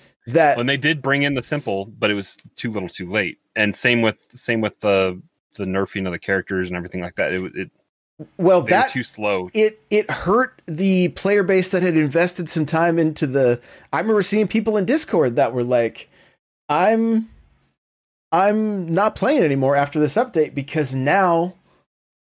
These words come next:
Speaker 1: the skill gap is, is lessened,
Speaker 2: Am-,
Speaker 1: and I have
Speaker 2: amplified.
Speaker 1: t-, and I have to relearn what the way my character was, where before it was, you know, th-, they, they
Speaker 2: They,
Speaker 1: kinda had the
Speaker 2: they
Speaker 1: game at a
Speaker 2: made
Speaker 1: s-,
Speaker 2: Bowser, yeah,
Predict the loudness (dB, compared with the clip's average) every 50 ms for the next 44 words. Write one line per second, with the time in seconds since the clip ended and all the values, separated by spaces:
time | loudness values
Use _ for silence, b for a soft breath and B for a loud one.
0 | _ -4 -4 -2 -2 -2 0 2 2 2 2 2 2 2 2 0 -6 -6 -2 -2
1 | 0 0 0 -2 -4 -6 -6 -8 -10 -16 _ _ _ _ _ _ _ _ _ -4
2 | -2 -2 -2 -2 -4 -4 -4 0 0 0 2 2 0 0 0 0 0 0 0 0
3 | 0 0 0 -2 -2 -2 -4 -10 -10 -8 -4 -2 -2 0 0 0 0 0 -2 0
4 | -2 -4 -4 -4 -4 -2 -2 0 0 2 2 0 0 -2 -6 -16 -20 -14 -6 -2
5 | 0 0 2 2 2 2 2 0 0 -2 -4 -6 _ _ _ _ _ _ _ _
6 | _ _ _ _ _ _ _ -10 -4 -2 0 0 2 2 2 2 2 2 2 0
7 | 0 0 -2 -2 -2 0 -2 -2 0 2 0 0 2 2 2 2 2 2 -2 -2
8 | 0 0 2 4 4 2 2 2 2 0 0 0 -2 -4 -8 B B B B B
9 | 0 2 2 2 2 0 -4 b b b b b b b -8 -8 -8 -6 -6 -4
10 | 0 2 2 2 0 -2 _ _ -10 -4 -2 0 0 0 0 -2 0 2 2 2
11 | 2 2 2 2 2 2 2 2 2 2 4 2 2 2 2 2 0 -2 -2 -4
12 | -6 -8 -8 -8 -8 -10 -10